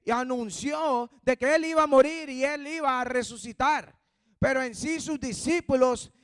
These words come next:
estaban, no creyeron cuando Él lo vieron en sí. Y eso le causó, eh, no enojo, pero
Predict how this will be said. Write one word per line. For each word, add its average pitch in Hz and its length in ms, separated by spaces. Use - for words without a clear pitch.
estaban, 277 640
no 302 200
creyeron 285 480
cuando 233 360
Él 269 280
lo 220 140
vieron 240 380
en 180 140
sí. 254 340
Y 220 140
eso 294 200
le 294 180
causó, 262 840
eh, 226 380
no 294 260
enojo, 269 420
pero 226 360